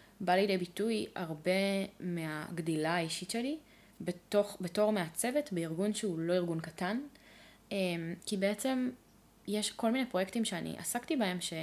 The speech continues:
כאילו, אף אחד לא אמר לי לעשות אותם, או אף אחד לא חשב שזה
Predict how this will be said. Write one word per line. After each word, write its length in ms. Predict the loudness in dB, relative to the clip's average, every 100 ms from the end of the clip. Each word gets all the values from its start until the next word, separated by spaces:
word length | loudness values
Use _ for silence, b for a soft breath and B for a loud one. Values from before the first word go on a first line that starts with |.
| -6 B B B B -20 -14 -2
כאילו, 220 | 4 6
אף 100 | 6
אחד 120 | 4
לא 80 | 6
אמר 320 | 6 4 4
לי 140 | 2
לעשות 280 | 0 -2 -4
אותם, 300 | -4 -2 -2
או 60 | -2
אף 140 | -4
אחד 120 | -2 0
לא 240 | 4 4 4
חשב 300 | -2 -2 0 0
שזה 380 | -2 -2 -4